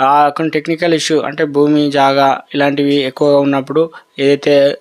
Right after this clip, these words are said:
కొత్త రేషన్ కార్డు నిబంధనలు లోబడి ఉండకుండా ఉన్నవారికి, ఆ, సక్రమంగా రేషన్ బియ్యం తీసుకునే వారికి కట్ చేసే ఛాన్స్ ఎక్కువ ఉన్నట్లు అప్‌డేట్ రావడం జరిగింది రాష్ట్ర వ్యాప్తంగా. మరొకటి చెప్తుంటే ఏంటంటే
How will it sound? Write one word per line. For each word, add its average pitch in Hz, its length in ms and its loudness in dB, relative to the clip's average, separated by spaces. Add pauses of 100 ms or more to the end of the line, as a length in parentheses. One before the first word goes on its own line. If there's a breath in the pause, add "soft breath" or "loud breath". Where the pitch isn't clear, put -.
కొత్త 139 180 -2
రేషన్ 156 260 -2
కార్డు 147 180 0
నిబంధనలు 143 400 -2
లోబడి 135 540 0 (340)
ఉండకుండా 139 720 0
ఉన్నవారికి, 135 600 -2 (480)
ఆ, 135 220 0
సక్రమంగా 151 720 0 (500 loud breath)
రేషన్ 151 320 0
బియ్యం 151 180 2
తీసుకునే 143 400 -4
వారికి 143 560 -4 (640)
కట్ 143 200 -4
చేసే 139 280 -4
ఛాన్స్ 131 200 -2
ఎక్కువ 127 240 0
ఉన్నట్లు 127 280 -2
అప్‌డేట్ 127 240 -4
రావడం 131 260 0
జరిగింది 131 420 -6 (540 loud breath)
రాష్ట్ర 143 320 0
వ్యాప్తంగా. 147 480 -2 (160)
మరొకటి 180 360 -2
చెప్తుంటే 170 460 -2
ఏంటంటే 156 640 0